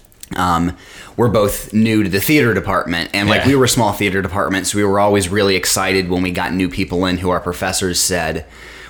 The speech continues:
Speaker 1: were talented actors. And the two of them had both been, um, in a film that was, like,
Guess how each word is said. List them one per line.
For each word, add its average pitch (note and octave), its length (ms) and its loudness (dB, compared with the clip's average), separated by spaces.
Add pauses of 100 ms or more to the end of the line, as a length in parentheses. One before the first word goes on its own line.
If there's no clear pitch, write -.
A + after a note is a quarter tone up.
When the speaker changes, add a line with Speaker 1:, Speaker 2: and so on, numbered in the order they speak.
Speaker 1:
were G#2+ 120 0
talented F2+ 420 0
actors. F#2+ 640 -2
And F#2+ 320 -2
the G2 40 2
two C3 220 2
of A2+ 100 0
them G2+ 260 0
had G2 180 -2
both F#2+ 320 0
been, F#2 380 0 (580)
um, D#2+ 400 -2
in F#2+ 260 0
a D#2 80 -2
film A2 380 2
that F#2 100 2
was, F2+ 240 -2
like, F2 240 -4